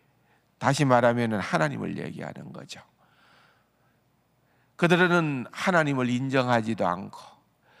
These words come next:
또한 권위도 부인하고, 마치 자기 자신이 무엇이든 다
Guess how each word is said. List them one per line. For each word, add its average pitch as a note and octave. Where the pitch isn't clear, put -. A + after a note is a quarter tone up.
또한 C#3
권위도 C3+
부인하고, A2
마치 E3
자기 E3+
자신이 D3
무엇이든 C3+
다 C3